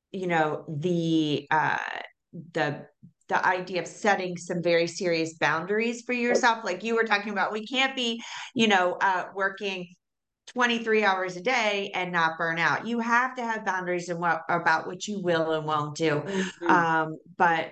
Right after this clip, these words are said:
Speaker 1: you know, we do also have to really realize that every opportunity to work is, is a, you know, something to be grateful for. So,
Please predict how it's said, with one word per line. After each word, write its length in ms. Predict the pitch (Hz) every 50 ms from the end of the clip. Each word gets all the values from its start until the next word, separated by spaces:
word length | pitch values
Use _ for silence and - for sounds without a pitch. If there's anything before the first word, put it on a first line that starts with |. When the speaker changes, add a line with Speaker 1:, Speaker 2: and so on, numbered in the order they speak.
| - -
Speaker 1:
you 100 | 208 196
know, 160 | 190 190 185
we 140 | 196 202 202
do 260 | 196 220 233 233 220
also 320 | 214 202 190 - - 196
have 260 | 196 196 196 185 - -
to 120 | - 190
really 280 | 175 180 180 175 175 165
realize 440 | 160 170 165 165 165 165 165 165 -
that 180 | 170 165 - -
every 320 | 180 175 175 175 170 170
opportunity 840 | 170 156 160 - 165 165 - - 165 160 156 156 156 156 156 160
to 100 | 160 160
work 320 | 151 156 151 147 - - -
is, 240 | - - - - - - -
is 240 | 160 151 147 151
a, 300 | 156 156 147 143 143 143 - _
you 120 | - 170
know, 220 | 151 143 139 - - - -
something 380 | - - 175 160 156 175 165
to 60 | 165 170
be 180 | 165 - 82
grateful 500 | - - 78 - - - - - 85 85
for. 380 | - - - - - 98 - - - - -
So, 300 | - - - 101 - -